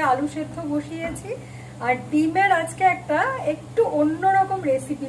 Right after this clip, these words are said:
তৈরি করব বাবার মেয়ের জন্য, তো সেটা চলো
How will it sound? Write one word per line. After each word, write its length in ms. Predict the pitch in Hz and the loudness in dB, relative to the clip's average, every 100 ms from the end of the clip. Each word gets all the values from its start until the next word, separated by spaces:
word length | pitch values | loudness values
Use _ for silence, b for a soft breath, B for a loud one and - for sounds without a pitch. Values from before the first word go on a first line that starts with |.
| 247 | -2
তৈরি 220 | 233 226 214 | -2 -4 -6
করব 200 | 208 202 208 B B B B - | -8 -10 -12 B B B B 2
বাবার 400 | 254 269 294 294 285 | 4 6 6 4 4
মেয়ের 260 | 269 277 247 285 | 0 -2 0 0
জন্য, 220 | 262 220 214 B B | 0 0 -8 B B
তো 60 | 330 311 | -8 -4
সেটা 240 | 381 370 370 359 | 0 6 6 6
চলো 200 | 320 | 4